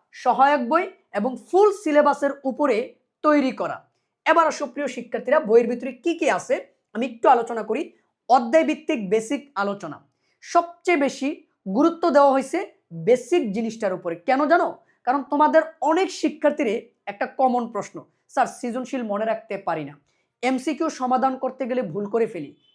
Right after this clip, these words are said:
এর একমাত্র কারণ হচ্ছে তুমি ওই অধ্যায়ের বেসিক জিনিসটা ভালোভাবে শিখো নাই। মনে রাখবা, যখন কোনো অধ্যায় তুমি শিখতেছো তার বেসিক জিনিসটা যদি ভালোভাবে না শিখো তাহলে ওই অধ্যায়ের সিকিউ এবং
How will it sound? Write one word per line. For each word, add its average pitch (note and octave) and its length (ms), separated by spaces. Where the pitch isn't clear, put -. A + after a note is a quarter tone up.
এর G#3 140
একমাত্র D4+ 540
কারণ C#4 300
হচ্ছে B3 500
তুমি C#4+ 400
ওই E4 380
অধ্যায়ের A#3+ 400
বেসিক G#3+ 520
জিনিসটা A#3+ 540
ভালোভাবে A3+ 480
শিখো - 300
নাই। C#3 140
মনে A3+ 200
রাখবা, A#3 420
যখন A#3+ 380
কোনো E4+ 200
অধ্যায় B3+ 420
তুমি D4 200
শিখতেছো C#4 760
তার A#3+ 140
বেসিক A3 540
জিনিসটা C#4+ 380
যদি B3+ 200
ভালোভাবে A#3 500
না A3 240
শিখো C4 460
তাহলে A3 180
ওই F4 320
অধ্যায়ের G#3+ 400
সিকিউ D4+ 580
এবং C#4+ 240